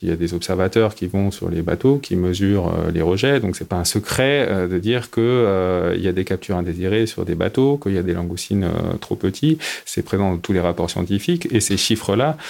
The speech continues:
sont pris en compte dans l'évaluation de la ressource et dans l'évaluation du quota qui est lié. Donc, euh, ça, c'est une réalité. Les gens ont l'impression de dénoncer, euh, des choses, mais qui, par ailleurs, sont soit prises en compte, soit sur lesquelles, effectivement,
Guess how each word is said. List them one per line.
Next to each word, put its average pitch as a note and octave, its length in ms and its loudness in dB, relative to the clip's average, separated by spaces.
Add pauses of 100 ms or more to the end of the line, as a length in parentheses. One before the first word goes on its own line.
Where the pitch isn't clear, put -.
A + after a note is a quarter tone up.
(140)
sont G2+ 200 -2
pris - 180 -4
en G2 140 0
compte D3+ 380 -2
dans G#2 360 0
l'évaluation F#2 560 0
de F2+ 40 0
la D#2+ 60 0
ressource G2 540 -2
et G#2+ 100 0
dans G#2 140 0
l'évaluation F#2+ 580 -2
du A2 100 0
quota A#2 480 -2 (120)
qui - 180 -2
est G2+ 60 2
lié. G#2 240 0 (440)
Donc, A#2 340 0
euh, F2 840 0
ça, C3+ 400 0
c'est - 220 -4
une G2 120 0
réalité. A2 500 0 (340)
Les G#2+ 140 4
gens A#2+ 200 2
ont G#2+ 200 2
l'impression G#2+ 480 -2
de G#2+ 100 2
dénoncer, A2+ 880 2
euh, G2 300 0
des G#2+ 120 0
choses, D3 440 2 (340)
mais A2+ 160 2
qui, A2 160 -4
par G2+ 180 0
ailleurs, A#2+ 500 2
sont A2 380 0
soit G#2 380 0
prises G#2 180 -2
en G2+ 140 2
compte, D3+ 260 0
soit A#2 220 0
sur - 160 -6
lesquelles, A#2 340 2
effectivement, C3 540 0